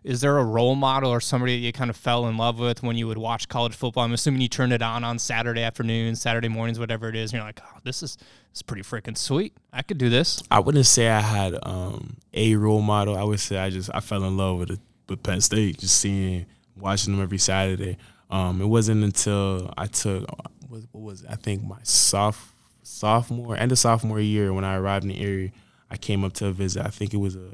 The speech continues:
Speaker 2: June, what was it? I can't even, I can't remember the exact day I came up. But I came up for a visit with my coach and just being here, you know, just being able to, to feel the atmosphere and be a part of, you know, the recruiting aspect.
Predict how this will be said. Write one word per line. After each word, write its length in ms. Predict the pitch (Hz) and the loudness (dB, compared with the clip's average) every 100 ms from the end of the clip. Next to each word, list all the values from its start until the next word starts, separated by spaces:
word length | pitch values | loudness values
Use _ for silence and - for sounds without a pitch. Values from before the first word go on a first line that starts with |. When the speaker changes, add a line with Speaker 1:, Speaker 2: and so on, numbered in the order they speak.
| 95 - 98 | -20 -20 -6
Speaker 2:
June, 480 | 104 104 101 95 120 | -2 0 -2 -6 -14
what 280 | 127 147 139 | -20 -20 -20
was 180 | 98 87 | -20 -20
it? 100 | - _ _ _ _ _ _ | -20 _ _ _ _ _ _
I 40 | - | -2
can't 180 | 117 | 0
even, 120 | 107 101 | 2 0
I 80 | |
can't 180 | 101 117 | -2 0
remember 260 | 104 98 90 | 0 0 0
the 120 | 95 | -2
exact 420 | 92 95 101 98 | -4 -2 -2 -2
day 140 | 98 98 | -6 -8
I 60 | |
came 240 | 101 98 95 | -4 -4 -4
up. 140 | 95 _ _ _ - | -8 _ _ _ -4
But 100 | 104 | -2
I 60 | |
came 200 | 110 127 | 2 4
up 100 | 117 | 2
for 180 | 113 110 | 0 0
a 40 | 101 | 2
visit 280 | 107 101 | 2 2
with 120 | 104 101 | 0 2
my 140 | 98 | 0
coach 460 | 98 104 98 92 - | -2 -4 -2 -4 -10
and 260 | 98 95 | -14 -18
just 200 | 98 95 | -18 -8
being 320 | 107 107 104 | 0 2 4
here, 360 | 104 104 98 98 - _ _ | 4 2 2 0 -6 _ _
you 80 | - | -6
know, 100 | 90 | -2
just 220 | 90 98 | -2 -4
being 200 | 104 104 | -4 0
able 200 | 98 95 | 0 -2
to, 100 | 92 | -6
to 240 | - - - | -10 -18 -20
feel 240 | - 101 | -4 -2
the 80 | 92 | 0
atmosphere 760 | 53 55 104 - 95 90 87 | -2 -2 0 0 0 0 0
and 340 | 87 87 80 - | -2 -2 -4 -6
be 140 | 104 | -2
a 80 | 98 | -2
part 320 | - - 104 | -2 0 0
of, 200 | 98 90 - _ | 0 -2 -8 _
you 80 | 101 | -8
know, 60 | 95 | -2
the 80 | 92 | -2
recruiting 440 | 90 - 104 95 | -4 -8 -6 -4
aspect. 440 | 95 98 - 95 | -2 -4 -8 -10